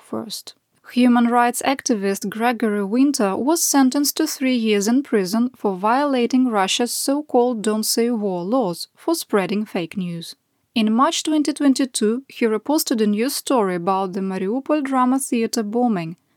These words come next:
and in April twenty twenty-two, he left a comment on a social media post about Bucha massacre. Speaking at his sentencing, Winter, who is insulin dependent,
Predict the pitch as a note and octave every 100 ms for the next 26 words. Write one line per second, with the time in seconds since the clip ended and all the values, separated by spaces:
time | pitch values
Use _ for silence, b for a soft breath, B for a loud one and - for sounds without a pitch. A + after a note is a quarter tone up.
0 | _ _ G#3+ G3+ G#3 G#3 A3+ A3+ G3 G3+
1 | G3 F#3+ F3+ F#3 F3 - - G#3+ C#4 -
2 | _ - F4 D4+ C4+ - D#4+ C#4+ G#3 G3+
3 | A#3 A#3 G3 F#3+ G#3+ A3+ - D4+ C4+ B3+
4 | C4+ C#4 B3+ B3+ - - D#4+ B3 F#3 F3
5 | E3+ E3+ E3 F#3 F3 E3+ E3+ - - G#3
6 | - _ _ _ - - D4 D#4 C4+ A#3
7 | A3+ A#3+ A3 - C4+ C#4 B3 - G3 F3+
8 | G#3+ B3 D#4 D4+ G3 E3+ - A3 G#3 -
9 | B3 C4+ - A3 G3+ F#3+ F3 G#3+ A#3+ B3
10 | G#3+ A3+